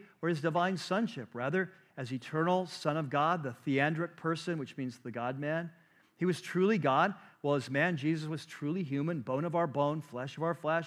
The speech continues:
seed of Abraham, whose humanity was continually replenished by the Spirit. He did not walk or speak by his own independent human power, but by the power of the Spirit." What does it mean to be a follower of Jesus?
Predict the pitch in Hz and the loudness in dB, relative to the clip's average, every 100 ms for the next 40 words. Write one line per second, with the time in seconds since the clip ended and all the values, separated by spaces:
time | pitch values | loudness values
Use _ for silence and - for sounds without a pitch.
0 | - 147 151 151 135 131 131 147 - - | -6 -2 0 2 2 2 0 0 -4 -16
1 | _ - 135 - 139 127 135 170 185 143 | _ -4 -4 -2 -4 0 4 6 6 4
2 | - 143 120 - 180 208 220 226 175 113 | -2 -8 -8 -4 0 2 0 0 -4 -10
3 | - 139 165 185 170 165 151 131 - 156 | -8 0 2 2 -2 -4 -2 -4 -2 0
4 | 143 107 - _ _ _ _ _ _ _ | 2 -2 -10 _ _ _ _ _ _ _
5 | _ _ 147 151 196 202 165 143 139 156 | _ _ 2 4 6 6 6 4 4 6
6 | 214 220 - 135 127 - 180 208 - 120 | 4 2 -8 -10 -8 2 4 4 2 -8
7 | 120 120 170 160 160 - 196 214 175 202 | -8 -6 -2 -2 -2 -2 0 0 0 0
8 | 208 185 214 - 190 196 175 160 165 185 | 0 0 -2 -2 0 0 -2 0 2 2
9 | 190 - - 123 113 110 - - 131 151 | -2 -8 -18 -12 -10 -10 -10 -4 2 4
10 | 160 147 123 - 151 123 - _ _ _ | 4 0 -4 0 0 0 -8 _ _ _
11 | _ _ _ _ _ _ 123 139 175 208 | _ _ _ _ _ _ 2 6 8 6
12 | 208 220 190 175 208 226 - - 143 160 | 4 2 4 4 4 2 -2 -2 4 4
13 | 156 139 - 151 160 180 180 143 143 156 | 4 -2 0 6 8 8 6 4 4 4
14 | 123 104 - - | 2 -6 -12 -16